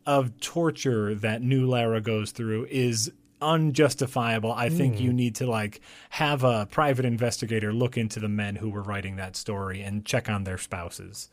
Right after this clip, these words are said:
Speaker 2: And this is
Speaker 1: The
Speaker 2: the, the classic issue that I brought up in my Last of Us Two review, that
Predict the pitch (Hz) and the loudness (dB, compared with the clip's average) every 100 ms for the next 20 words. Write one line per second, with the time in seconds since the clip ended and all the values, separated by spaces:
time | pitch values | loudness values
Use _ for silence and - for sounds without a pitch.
0 | - 151 170 220 135 175 151 143 135 131 | -8 -2 2 4 4 6 6 6 4 2
1 | 127 - 139 - 123 - - 127 - 127 | 2 4 4 4 2 2 0 2 4 6
2 | 113 101 123 117 107 117 113 117 110 110 | 6 4 0 0 4 4 4 2 2 2
3 | 107 - 117 - 135 107 98 104 98 117 | 2 -2 -4 2 4 4 2 0 0 0
4 | 110 110 | 0 0